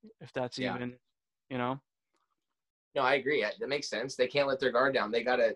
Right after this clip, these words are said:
Speaker 2: they gotta hold that fucking,
Speaker 1: Yeah.
Speaker 2: because if anybody can do it then, you know? I mean, already, it's already a lot of people doing shit, but
Speaker 1: Yeah, it's
Speaker 2: imagine
Speaker 1: a
Speaker 2: if the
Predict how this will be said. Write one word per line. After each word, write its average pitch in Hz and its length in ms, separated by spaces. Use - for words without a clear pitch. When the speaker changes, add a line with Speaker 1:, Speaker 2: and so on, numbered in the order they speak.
Speaker 2:
they 107 100
gotta 117 200
hold 123 240
that 117 240
fucking, 110 440
Speaker 1:
Yeah. 131 100
Speaker 2:
because 185 280
if 185 140
anybody 175 160
can 147 120
do 165 180
it 117 120
then, 90 180
you 107 120
know? 117 340
I 123 80
mean, 160 140
already, 170 380
it's 135 200
already 120 300
a 110 80
lot 110 160
of 104 60
people 104 280
doing 101 240
shit, 101 320
but 101 80
Speaker 1:
Yeah, 98 60
it's 151 100
Speaker 2:
imagine - 20
Speaker 1:
a 165 60
Speaker 2:
if 165 60
the 143 100